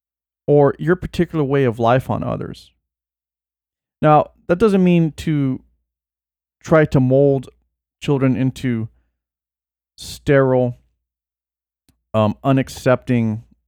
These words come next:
people who aren't exposed to anything. But, you know, as far as, as far as being exposed to, to, to those others,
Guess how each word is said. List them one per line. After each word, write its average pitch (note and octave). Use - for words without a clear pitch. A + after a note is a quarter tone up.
people C#3
who B2
aren't B2+
exposed A#2+
to -
anything. C3
But, A#2
you D3+
know, C3+
as C#3+
far G#3
as, D3+
as C3+
far F#3+
as D#3+
being D#3+
exposed C#3+
to, A#2+
to, -
to -
those A#2+
others, C3+